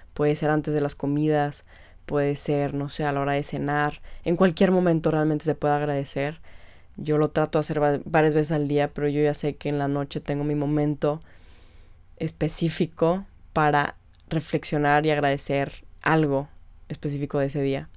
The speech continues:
Y puede ser algo tan simple, incluso tengo, tengo días que pongo cosas bien simples y que dan risa, pero que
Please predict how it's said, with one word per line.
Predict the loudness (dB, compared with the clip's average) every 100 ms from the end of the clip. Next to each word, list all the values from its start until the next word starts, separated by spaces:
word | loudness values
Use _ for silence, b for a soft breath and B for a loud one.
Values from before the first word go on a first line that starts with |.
| -10
Y |
puede | 0 2 4
ser | 4
algo | 4 4
tan | 2 2 0
simple, | 0 2 2 2 0 -2 -4 b b
incluso | -8 -6 0
tengo, | 2 4 4 4 2 b b b b b b -4
tengo | 2 2 4 6 6
días | 4 2 2 2 -6
que | -12
pongo | -4 -2 0
cosas | -2 -2 -2
bien | 0 0 0
simples | 0 -2 2 2 2 -2
y | -4 -4
que | -2
dan | 0 0
risa, | -2 -2 -4
pero | 0 2 2 0
que | -4 -4